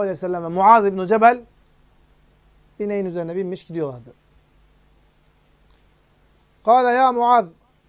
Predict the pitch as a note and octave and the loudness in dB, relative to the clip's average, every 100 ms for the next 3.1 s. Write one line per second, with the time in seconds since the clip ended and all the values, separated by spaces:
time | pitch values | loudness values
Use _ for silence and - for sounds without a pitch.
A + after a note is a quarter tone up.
0 | _ _ _ - F#3+ A3 G#3 G#3 G#3 F#3 | _ _ _ -12 -8 -6 -4 -6 -6 -8
1 | G3+ G3 G3+ G3 G3 G#3 A3 E3 C#3+ - | -8 -6 -4 -4 -4 -6 -8 -8 -12 -14
2 | _ _ _ _ - G3 F3+ D#3 - - | _ _ _ _ -12 -10 -8 -10 -12 -20